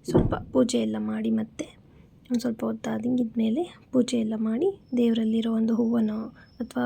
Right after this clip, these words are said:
ಕಳಸನೇ ಸ್ವಲ್ಪ ಲೈಟಾಗಿ ಆ ಕಡೆ ಈ ಕಡೆ ತಿರುಗಿಸಿ ದೇವರನ್ನ ಸೊಡ್ಲಿಸ್ತೀನಿ.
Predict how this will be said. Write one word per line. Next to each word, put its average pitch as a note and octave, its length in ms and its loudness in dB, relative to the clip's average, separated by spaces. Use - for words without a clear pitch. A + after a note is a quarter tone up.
ಕಳಸನೇ B3 480 -2
ಸ್ವಲ್ಪ B3 300 -2
ಲೈಟಾಗಿ B3+ 680 0
ಆ B3 200 -10
ಕಡೆ A#3 180 -2
ಈ A3+ 140 -2
ಕಡೆ A#3 160 -6
ತಿರುಗಿಸಿ A3+ 440 -2
ದೇವರನ್ನ A#3 420 0
ಸೊಡ್ಲಿಸ್ತೀನಿ. A3+ 680 -6